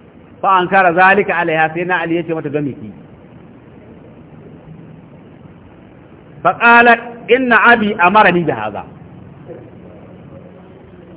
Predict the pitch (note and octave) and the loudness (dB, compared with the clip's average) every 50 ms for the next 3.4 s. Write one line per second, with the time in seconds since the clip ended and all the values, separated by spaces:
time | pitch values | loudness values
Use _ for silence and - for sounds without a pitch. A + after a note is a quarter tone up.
0 | E4 D#4 C#4+ - - - - - - - - - - - - - - - B3+ B3+ | -20 -20 -20 -20 -20 -20 -20 -20 -20 -20 -20 -20 -20 -20 -20 -16 -6 -6 -4 0
1 | A3 A#3 B3+ C4+ C4+ C#4 C#4+ C#4 - A#3 A#3 A#3 A#3 A3 G#3+ G#3 G3+ G3 D#3 F3 | 2 4 4 4 4 4 0 2 2 2 2 4 4 2 2 0 -2 -4 -4 -4
2 | E3+ F#3 G3+ G#3 G#3+ G#3+ G#3+ G#3+ G#3+ G#3+ A3 G#3 G3+ F3+ E3+ D3+ D#3+ E3+ E3 D3+ | 0 4 4 4 4 4 4 6 6 6 4 2 0 -2 -4 -2 -2 -2 -2 -2
3 | C3 C3 C3 B2+ C3 - - | -2 -4 -4 -4 -4 -6 -8